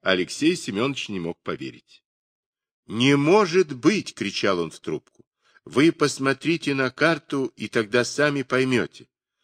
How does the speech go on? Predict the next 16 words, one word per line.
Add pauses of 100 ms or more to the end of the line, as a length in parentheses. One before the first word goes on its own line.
(300)
Как
же
танки
Клейста
могли
проскочить (380)
от
Азовского
моря
до
Каспия
через
голые
степи?» (880)
«Голые,
да.